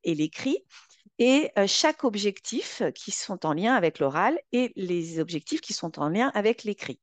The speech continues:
Ok ? Donc aujourd'hui, hein, on va parler de l'écrit. Ensuite, euh, la dernière colonne, c'est, euh, tout ce qui est attendu des, des enfants en fin de maternelle. Donc ça, c'est pas des éléments que vous devez connaître par cœur parce qu'en général,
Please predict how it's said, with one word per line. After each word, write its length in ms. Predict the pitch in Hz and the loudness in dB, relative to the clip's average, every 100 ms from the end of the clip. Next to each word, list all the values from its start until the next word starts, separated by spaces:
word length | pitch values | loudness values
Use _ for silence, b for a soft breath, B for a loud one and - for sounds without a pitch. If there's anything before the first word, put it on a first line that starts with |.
| _ _ _ _ | _ _ _ _
Ok ? 260 | 135 - 269 B B B B | -12 -4 -4 B B B B
Donc 160 | 170 180 | -8 -6
aujourd'hui, 300 | 170 190 302 | -6 -4 -2
hein, 100 | 240 | 0
on 40 | |
va 120 | 202 | 0
parler 240 | 170 196 254 | -2 -2 -2
de 200 | 214 208 - | -2 -4 -6
l'écrit. 520 | 185 202 202 - _ _ B B B B | -6 -4 -6 -12 _ _ B B B B
Ensuite, 680 | 233 240 - 294 427 - 285 - | -4 -4 -4 -2 -2 -2 -6 -4
euh, 80 | 202 | -4
la 120 | 185 | -2
dernière 380 | 185 254 349 359 | 0 0 0 -6
colonne, 420 | - 220 185 226 381 B B _ | -4 -2 0 0 -4 B B _
c'est, 480 | - - 277 349 - | -12 -6 -6 -6 -6
euh, 360 | 214 196 190 185 190 | -4 -2 0 -2 -6
tout 140 | 359 | -10
ce 80 | 381 | -8
qui 100 | - | -4
est 160 | 254 359 | 2 4
attendu 640 | 359 339 277 226 226 285 - | 4 2 0 0 -4 -8 -2
des, 380 | 208 220 208 196 | 2 4 2 2
des 240 | 196 226 | 2 0
enfants 440 | 202 196 - 233 - | 0 -4 -4 -4 -2
en 140 | 214 | -2
fin 240 | 202 262 247 | 2 2 2
de 100 | 233 | 2
maternelle. 560 | 190 190 185 156 135 - B B B B B - | 0 0 -4 -6 -10 -14 B B B B B 0
Donc 140 | 240 | 2
ça, 140 | 247 403 | 4 2
c'est 160 | - | 4
pas 160 | 339 339 | 4 4
des 220 | 320 277 | 4 2
éléments 360 | 277 269 269 277 | 2 2 2 2
que 120 | 269 | 0
vous 200 | 220 214 | -4 -4
devez 300 | 196 202 196 | -4 0 -2
connaître 400 | - 190 180 - | 0 0 0 0
par 240 | - 233 - | -2 -2 0
cœur 300 | 220 302 - | 0 0 0
parce 180 | 226 | -6
qu'en 160 | - 185 | -6 -8
général, 460 | 175 180 196 247 | -6 -6 -2 -2